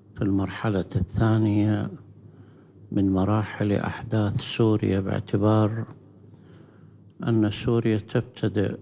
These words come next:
مرحلتها الأولى بالفتنة التي تعم البلد، وبعد ذلك تبتدئ عمليات قرقيسياء الأولى،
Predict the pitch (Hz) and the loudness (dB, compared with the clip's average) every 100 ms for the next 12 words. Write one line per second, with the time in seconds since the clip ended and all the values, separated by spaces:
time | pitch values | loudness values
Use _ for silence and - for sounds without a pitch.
0 | - 107 101 - 104 104 107 101 98 95 | -8 -4 -4 -2 0 0 0 0 0 0
1 | - 104 98 90 87 92 90 - 117 - | 0 0 2 0 0 -2 -4 0 -2 0
2 | 113 95 101 - 104 - 104 101 110 104 | 0 2 0 0 -4 -2 -2 2 4 4
3 | 98 98 98 101 104 - - - - - | 4 2 2 2 -2 -8 -18 -20 -20 -20
4 | - - - - - - - - - 113 | -20 -20 -20 -20 -20 -20 -20 -20 -6 -2
5 | 113 131 120 113 117 113 113 110 - - | 0 0 0 0 2 2 0 -2 -6 -16
6 | - - - - _ - - - - - | -16 -20 -20 -20 _ -20 -20 -20 -20 -20
7 | - - - 139 135 - 127 120 117 - | -20 -20 -4 -4 -4 -8 -4 0 0 -2
8 | - - - - _ _ - - _ - | -8 -20 -20 -20 _ _ -20 -20 _ -20
9 | _ _ _ _ - - - - _ _ | _ _ _ _ -20 -20 -20 -20 _ _
10 | _ - - - - - - - - - | _ -20 -20 -20 -20 -20 -20 -20 -20 -10
11 | 117 113 104 107 117 113 101 - - - | -2 0 2 2 2 0 -2 -8 -16 -16
12 | - - - - - - - - - - | -18 -20 -20 -20 -20 -20 -20 -20 -20 -20
13 | - - 98 - 98 87 - 110 101 - | -18 -10 -10 -6 -6 -4 -4 -2 -2 -2
14 | 87 - 104 110 110 110 | -4 -2 0 0 0 0